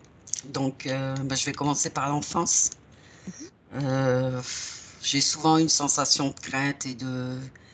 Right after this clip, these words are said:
Speaker 1: de renfermement, en fait, en étant, euh, petite. Je n'ai pas trop de sou-, je n'ai pas de souvenir du cocon familial, mais par contre, euh, j'ai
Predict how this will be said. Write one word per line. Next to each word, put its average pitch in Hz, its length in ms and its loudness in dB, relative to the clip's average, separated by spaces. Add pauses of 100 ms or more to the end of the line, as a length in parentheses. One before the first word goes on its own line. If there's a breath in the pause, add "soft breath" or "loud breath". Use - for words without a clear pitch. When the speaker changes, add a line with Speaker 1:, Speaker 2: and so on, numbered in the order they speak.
(280 loud breath)
Speaker 1:
de - 40 -2
renfermement, 139 640 4
en 131 40 2
fait, 120 280 -4
en 123 100 0
étant, 120 460 0
euh, 117 100 -4 (560)
petite. - 480 -4 (1000 soft breath)
Je - 120 -6
n'ai 156 80 0
pas 170 160 4
trop 190 180 0
de 185 100 -8
sou-, - 220 -2 (160)
je - 160 2
n'ai 156 100 0
pas 202 180 2
de 202 40 -8
souvenir 185 400 -4
du 165 80 -12
cocon 160 300 -8
familial, 151 580 0
mais 139 140 -6
par - 200 -8
contre, 147 300 -6
euh, 127 220 -4 (1000 soft breath)
j'ai 127 340 -4